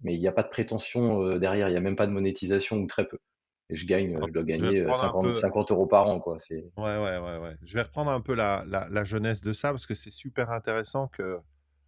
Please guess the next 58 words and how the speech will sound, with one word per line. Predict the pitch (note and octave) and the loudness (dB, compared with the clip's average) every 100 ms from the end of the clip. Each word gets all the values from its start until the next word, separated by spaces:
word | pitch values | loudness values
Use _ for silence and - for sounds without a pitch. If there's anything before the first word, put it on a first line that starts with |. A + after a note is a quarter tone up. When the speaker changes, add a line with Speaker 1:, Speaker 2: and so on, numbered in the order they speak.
| _ - | _ -10
Speaker 2:
euh, | F2 | -10
pour | - | -12
tous | - G#2 | -12 -10
ceux | - | -6
qui | G#2 - | -6 -4
nous | G2+ F#2+ | -2 -2
écoutent | G#2 D3+ D3+ | -2 -2 -2
quand | - | -2
même, | B2 D3+ C3+ | 0 0 -2
hein, | A#2+ | -4
on | G#2 | -4
est | F2+ | -4
écouté | D#2+ - E2+ | -6 -8 -6
dans | G2+ F#2+ F#2+ | -4 -4 -2
vingt-cinq | G#2+ A2 - A#2 | -4 -4 -4 -4
pays, | G#2+ B2+ C#3+ | -2 -2 -2
donc | G#2 E2 | -4 -8
c'est | - F2+ | -10 -4
pas | A2 | -2
mal, | C#3 D3+ | 0 0
c'est | - B2+ | -2 -6
sympa. | A#2+ A2+ C#3+ C#3 - _ _ _ - | -6 -2 0 -2 -6 _ _ _ 0
Euh, | F#2+ F#2+ F#2+ F2+ - _ | 2 2 2 -2 -6 _
mais | G2+ | 0
pour | G2+ A2 | 0 -2
tous | - B2+ | -2 0
ceux | C3 | 0
qui | A#2+ A#2 | 0 2
nous | A2+ A2 | 4 2
écoutent, | G#2 E3 D#3+ | 2 -2 0
c'est | A2 | 0
de, | G2+ G#2 F2+ | 2 2 2
de | F#2+ | 0
comprendre | A2 A#2+ A2 - D#3 D#3+ | 0 2 0 2 0 0
que, | B2+ A#2 - - | 0 -2 -4 -4
ben, | F#2+ G2 G2 | -2 0 -2
ça | - - | -4 0
a | A#2+ | 0
pris | - C3 | 0 -4
du | A#2 | 0
temps, | E3+ G#2 | 2 2
en | D#2 | -2
fait. | - - - _ _ _ _ | -18 -20 -20 _ _ _ _
Et, | - F#2+ F#2 | -4 0 2
euh, | F2 F2 E2 | 2 0 -2
sur | - | -2
le | F#2+ | -2
web, | F#2+ B2 A#2+ | 2 0 0
on | G#2+ | -2
a | F#2+ | -2
tendance | - F#2+ G#2 - | -2 -2 -4 -2
à, | F#2+ F2+ | 0 0
à | E2+ F#2+ F2 F2 | -2 -6 -4 -2
avoir | E2+ G2+ F#2 | 0 0 0
des | F#2 | -2
gens | E2+ G2+ G#2+ | -2 -2 -2
qui | - E2+ | -6 -8
te | - F2+ E2 | -2 -2 -2